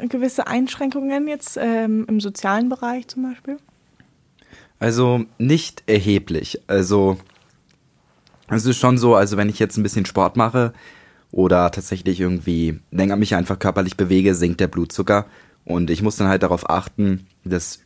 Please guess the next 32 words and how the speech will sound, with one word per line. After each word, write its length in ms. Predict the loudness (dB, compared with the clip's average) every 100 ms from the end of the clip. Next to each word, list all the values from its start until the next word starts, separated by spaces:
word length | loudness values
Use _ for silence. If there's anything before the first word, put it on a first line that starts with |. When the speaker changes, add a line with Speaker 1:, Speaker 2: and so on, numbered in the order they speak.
| -4
Speaker 2:
egal 340 | 0 2 2
wo 60 | 0
ich 120 | 0
hingehe, 400 | 0 2 4 4
ich 180 | 2 -2
irgendwie 380 | -2 -2 -6 -6 -6
was 180 | -2
dabei 300 | -2 0 2
habe, 120 | 2 0
zum 140 | -4
Beispiel 400 | -4 -4 -4 -4 -10 _ _
Traubenzucker, 720 | -2 2 2 2 -2 0 0 -4 -20 _ _ _ _ -8
dass 120 | -6
ich 60 |
dann 140 | -4 -4
einfach 320 | -4 -4 -6 -8 _ _
was 160 | -10 -2
nehmen 240 | 0 0
kann, 380 | 0 0 0 -2
wenn 140 | -4 -4
der 80 | -2
Blutzucker 340 | -4 -4 -4
nicht 180 | -4 -2
passt. 320 | -2 -4 -10 -20 -20 _ _ -4
Und 140 | 0
eventuell 380 | 2 0 2 2
muss 180 | 2 -2
ich 100 | -6
mich 140 | -4
mal 80 | -2
raussetzen 720 | 0 0 0 -2 -4 -2 -4
für 380 | -2 -2 -2